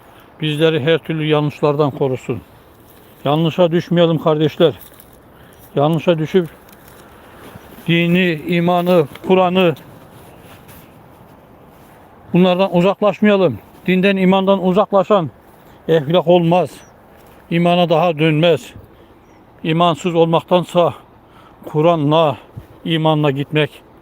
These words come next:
Allah'ın huzuruna kavuşmak her şeyden daha güzeldir. Esselamu Aleyküm ve Rahmetullahi ve Berekatuhu. Bunlar asma.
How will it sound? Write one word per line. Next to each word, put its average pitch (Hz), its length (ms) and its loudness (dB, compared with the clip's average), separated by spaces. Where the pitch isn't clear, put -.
Allah'ın 147 420 0
huzuruna 139 420 -4
kavuşmak 151 500 -4
her 151 100 0
şeyden 135 380 -4
daha 127 180 -2
güzeldir. 117 460 -8
Esselamu 139 520 -4
Aleyküm 139 320 -4
ve 135 80 -2
Rahmetullahi 123 600 -6
ve 120 200 -2
Berekatuhu. 113 520 -10
Bunlar 143 240 -2
asma. 135 440 -6